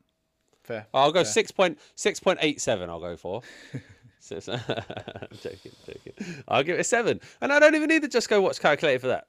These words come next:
Speaker 2: Right, it's a
Speaker 1: No, no,
Speaker 2: seven
Speaker 1: no.
Speaker 2: on the dot.
Speaker 1: So,
Speaker 2: Right, it's a seven
Speaker 1: uh,
Speaker 2: on
Speaker 1: we
Speaker 2: the
Speaker 1: di-,
Speaker 2: dot.
Speaker 1: we, we didn't do this last week with Phantom Menace, and I think partly 'cause it was, like, so old.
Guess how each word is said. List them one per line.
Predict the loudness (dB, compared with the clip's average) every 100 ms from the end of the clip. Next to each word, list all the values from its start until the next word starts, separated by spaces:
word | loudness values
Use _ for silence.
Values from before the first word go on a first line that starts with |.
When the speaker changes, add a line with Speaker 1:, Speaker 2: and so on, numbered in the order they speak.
| -8
Speaker 2:
Right, | -4 -2
it's | -4
a | -4
Speaker 1:
No, |
no, |
Speaker 2:
seven | -2 0 -2 -6
Speaker 1:
no. | -8
Speaker 2:
on | -6
the | -2
dot. | -2 -4 -8
Speaker 1:
So, | -4 -2
Speaker 2:
Right, | -2
it's | -4
a |
seven | -4 -2
Speaker 1:
uh, | -2
Speaker 2:
on |
Speaker 1:
we |
Speaker 2:
the | -2
Speaker 1:
di-, | -4
Speaker 2:
dot. | -6
Speaker 1:
we, | -10 _ _ _
we | -8
didn't | -6 -6
do | -6
this | -6 -6
last | -8 -8 -10
week | -12 -14 _ -12
with | -10 -6 -6 -8 -12
Phantom | -14 -14 -12
Menace, | -14 -14 -16 -18
and |
I | -18
think | -18 -20
partly | -12 -12 -12
'cause | -20 -20
it |
was, | -18 -14
like, | -14 -14 -20 -20 _ _
so | -20 -16 -14 -12
old. | -14 -14 -16